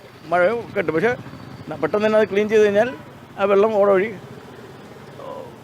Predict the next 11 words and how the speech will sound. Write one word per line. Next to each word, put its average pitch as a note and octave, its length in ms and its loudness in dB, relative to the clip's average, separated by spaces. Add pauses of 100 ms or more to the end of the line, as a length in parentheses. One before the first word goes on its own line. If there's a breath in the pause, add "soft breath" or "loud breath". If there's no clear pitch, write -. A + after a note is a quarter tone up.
(220)
വാർന്നു F3 280 2
പോകും. B2+ 100 2
പക്ഷേ D3 140 0
അത് F3 180 2
ചില G#3 140 2
മാധ്യമങ്ങൾ G#3 480 0
ചെറിയ F#3+ 280 2
വെള്ളക്കെട്ട് F#3+ 360 2
വന്നാലും F3+ 360 2 (380)
അതിനെ, F3+ 320 2 (160)
ആ, D3+ 420 -4